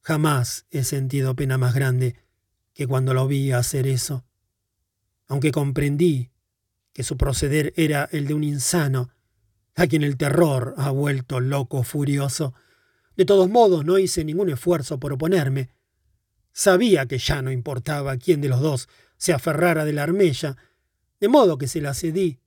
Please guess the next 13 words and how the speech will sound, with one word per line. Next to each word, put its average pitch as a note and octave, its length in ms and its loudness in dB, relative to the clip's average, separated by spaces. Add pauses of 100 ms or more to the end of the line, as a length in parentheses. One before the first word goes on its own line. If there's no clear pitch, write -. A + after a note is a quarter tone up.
(360)
y G3+ 80 -8
pasé F#3+ 260 2
a G3 60 6
popa, C#3+ 480 2 (560)
donde C#3 160 -4
estaba C3+ 220 -4
el B2+ 80 -2
barril. B2+ 520 2 (840)
No G#3+ 420 2
me C#3+ 140 -10
costó C#3 320 -4
mucho D3+ 320 -4
hacerlo, C#3+ 500 -2